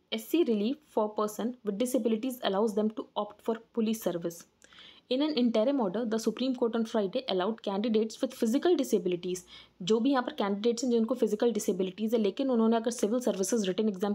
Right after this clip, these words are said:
क्लियर किया है तो वो भी अप्लाई कर सकते हैं to Indian Railways Protection Force Service, Indian Police Service, as well as Delhi, Daman, Diu, Dadar and Nagar Haveli, Andaman and Nicobar Island and Lakshadweep Police Services।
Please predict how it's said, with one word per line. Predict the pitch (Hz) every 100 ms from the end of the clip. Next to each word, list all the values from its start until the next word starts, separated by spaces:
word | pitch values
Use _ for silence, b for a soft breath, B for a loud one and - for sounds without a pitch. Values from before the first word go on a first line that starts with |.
| -
क्लियर | 196 190 190
किया | 180
है | 269 B B -
तो | 240
वो | 190 220
भी | 269
अप्लाई | 247 214 202
कर | 196 190
सकते | 190 -
हैं | 185 262 - _ -
to | 247 -
Indian | 214 247 247
Railways | 233 220 247
Protection | - 220 226 262 254 247 -
Force | 214 233 247
Service, | 233 233 269
Indian | - 202 214 208
Police | 196 247 233
Service, | 208 262 - 208
as | 196
well | 208 226
as | 202 -
Delhi, | 196 196 240 240 -
Daman, | 190 214 226 185
Diu, | 190 202 226 180
Dadar | 175 175 214 240 B B B
and | 190 185
Nagar | 190 226
Haveli, | 214 196 190 247 - _ 196
Andaman | 196 208 208
and | 202 180
Nicobar | 185 202
Island | 196 180 208
and | 226 208
Lakshadweep | 175 - 202 -
Police | 180 175
Services। | 170 175 175 170